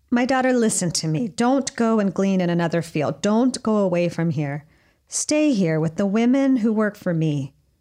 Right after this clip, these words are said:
Watch the field where the men are harvesting and follow along after the women. I've told the men not to lay a hand on you, and whenever you are thirsty, go,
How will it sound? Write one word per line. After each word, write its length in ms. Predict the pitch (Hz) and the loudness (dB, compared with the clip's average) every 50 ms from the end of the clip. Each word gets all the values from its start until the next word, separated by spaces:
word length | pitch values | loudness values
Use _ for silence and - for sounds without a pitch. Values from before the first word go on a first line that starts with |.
| _ _ _ _ _ _ _ _ _ | _ _ _ _ _ _ _ _ _
Watch 380 | 208 208 220 240 269 - - | -2 0 0 0 0 -2 -2
the 100 | - 302 | -2 -4
field 480 | 294 - - 262 233 190 175 170 165 165 | -6 -2 -2 0 0 2 2 0 0 0
where 100 | 180 180 | -2 0
the 80 | 175 180 | 0 0
men 220 | 180 185 185 196 | 0 2 0 0
are 80 | 202 196 | 0 -2
harvesting 640 | - - 196 190 175 180 170 - - 170 165 160 | -2 -2 -2 0 0 0 -2 -2 -2 -2 -2 0
and 160 | 156 156 156 156 | 0 -2 -4 -2
follow 380 | - 226 240 247 254 247 240 | -2 0 0 2 2 2 2
along 340 | 226 214 208 196 185 180 180 | 2 2 0 0 0 0 0
after 240 | 175 165 - - 165 | -2 -2 -2 -4 -4
the 100 | 165 170 | -2 -2
women. 440 | 156 170 165 160 147 143 147 143 - - _ _ _ _ _ _ _ _ _ _ _ _ _ _ _ _ _ | -2 0 0 0 0 -2 -4 -6 -8 -16 _ _ _ _ _ _ _ _ _ _ _ _ _ _ _ _ _
I've 200 | 180 196 196 - | -2 -2 -2 -4
told 440 | - - - - 269 277 302 294 - | -6 -10 -4 0 0 0 0 0 0
the 80 | 320 | 0
men 280 | 285 277 262 214 190 180 | 0 2 2 2 0 0
not 180 | 180 175 175 - | 0 0 -2 -2
to 120 | - 185 | 0 0
lay 220 | 175 175 175 185 202 | 0 2 2 2 0
a 60 | 208 | 0
hand 280 | 180 202 202 190 185 165 | 0 0 0 0 0 0
on 160 | 170 160 160 | 0 0 0
you, 320 | 156 151 147 139 - - _ _ _ _ _ - | 0 0 0 -2 -6 -8 _ _ _ _ _ -4
and 140 | 180 170 165 | -2 0 0
whenever 480 | 165 165 160 - 170 180 185 175 208 | 0 0 -2 -2 -2 -2 0 0 2
you 200 | 226 220 233 240 | 2 2 2 2
are 100 | 240 233 | 2 0
thirsty, 500 | 226 - 208 196 185 175 - - 160 156 | 0 0 -2 -2 0 -2 -2 -4 -4 -4
go, 640 | 147 151 - 214 208 202 185 160 147 143 156 - | -4 -4 -2 0 0 2 2 0 0 -2 -4 -8